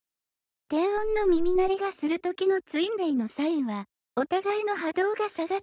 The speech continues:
てしまっている印です。つまりは、今現在、魂の伴侶とは何をしても、うまくいかない時期である、可能性が高いでしょう。ツインレイが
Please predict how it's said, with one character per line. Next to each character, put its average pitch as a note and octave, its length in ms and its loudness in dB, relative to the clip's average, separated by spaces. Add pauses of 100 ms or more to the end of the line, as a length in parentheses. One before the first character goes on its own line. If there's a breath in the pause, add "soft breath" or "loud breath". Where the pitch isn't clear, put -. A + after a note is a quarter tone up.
(100)
て C#4+ 120 -2
し - 160 -4
ま B3+ 100 2
っ C#4+ 40 -2 (120)
て E4+ 140 0
い D#4 100 2
る E4 80 -2
印 D#4 460 -4
で F4+ 140 -4
す。 - 180 -18 (800)
つ D#4 160 -2
ま F4+ 140 0
り F#4+ 120 -2
は、 C#4 220 -2 (320)
今 G#4+ 240 0
現 F#4+ 280 -2
在、 B3 300 -4 (300)
魂 F#4+ 520 0
の A#3 160 0
伴 D4 280 0
侶 F4+ 100 2
と C4 120 -4
は A3+ 180 -2
何 D#4+ 320 2
を D4+ 60 0
し - 120 -10
て D4 140 0
も、 A#3+ 220 2 (280)
う D#4+ 100 2
ま G#4+ 160 0
く - 140 -4
い A#3+ 120 0
か D4 160 0
な E4+ 120 2
い F#4 80 -2
時 F4+ 160 -2
期 F4 140 -8
で B3+ 100 -4
あ A#3 140 -4
る、 G3 160 -6 (280)
可 A3 140 -2
能 D#4+ 240 2
性 G4 240 -2
が G4+ 160 -2
高 E4 320 -4
い A4 60 -4
で F#4 100 -2
し - 220 -6
ょ A3 60 -4
う。 G3+ 80 -8 (840)
ツ D4+ 140 -2
イ F4+ 80 4
ン A#4 160 -2
レ F4+ 160 0
イ C#4 40 -6
が A3+ 120 -4